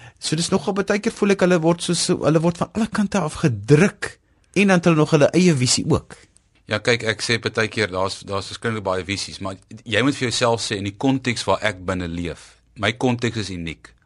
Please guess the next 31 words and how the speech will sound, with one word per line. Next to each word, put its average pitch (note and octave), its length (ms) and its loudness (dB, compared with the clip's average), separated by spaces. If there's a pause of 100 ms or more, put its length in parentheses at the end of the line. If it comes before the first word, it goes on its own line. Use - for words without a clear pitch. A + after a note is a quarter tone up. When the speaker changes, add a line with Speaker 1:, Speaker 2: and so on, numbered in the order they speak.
(100)
Speaker 2:
My G2+ 100 -2
konteks A#2+ 480 -4
is F#2+ 100 -10
nie G#2+ 140 -6
die F#2 80 -8
ander G2 240 -6
konteks F2+ 480 -10
nie. D#2 140 -14 (420)
En C3+ 160 -2
ja, E3+ 100 4 (160)
daar C3 220 0
is B2 80 -8
mos C#3 160 -4
nou C#3 100 0
'n B2+ 140 -2
groot F3 280 2
gedeelde G#2 580 0
visie. - 420 -10 (640)
Maar A2+ 180 2
dis D#3 140 2
wat G3 140 2
goeie D#3+ 220 2
leiers G#2+ 380 2
doen. G#2+ 220 0
Hulle, F#2 260 -4
hulle, G2+ 200 -4
hulle G#2 160 -4
is G2 100 -8
baie, A2 260 4
baie G#2+ 280 2
duidelik F#2 460 -2